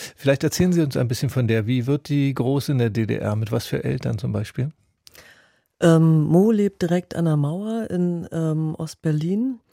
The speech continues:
Speaker 2: Ihre Eltern sind, ähm, beide im Staatsdienst. Ähm, sie selbst ist auch eher ein braves Kind, was sozusagen auch versucht, ähm,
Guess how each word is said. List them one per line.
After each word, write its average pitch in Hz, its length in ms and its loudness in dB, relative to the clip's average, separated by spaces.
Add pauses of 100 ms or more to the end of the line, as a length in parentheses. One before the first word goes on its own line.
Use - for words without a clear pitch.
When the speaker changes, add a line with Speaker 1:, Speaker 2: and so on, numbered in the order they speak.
(640)
Speaker 2:
Ihre 165 240 6
Eltern 185 520 0
sind, 175 640 0
ähm, 156 540 0
beide 156 320 -2
im 147 340 -4
Staatsdienst. 214 1160 -8
Ähm, 165 600 0 (500)
sie 170 140 4
selbst 156 420 4
ist - 220 -2
auch 165 340 -2 (140)
eher 160 260 6
ein 151 200 4
braves 185 440 -4
Kind, 185 380 -4
was 160 180 -4
sozusagen 151 500 -4
auch 147 120 -4
versucht, 156 640 -4 (640)
ähm, 143 920 2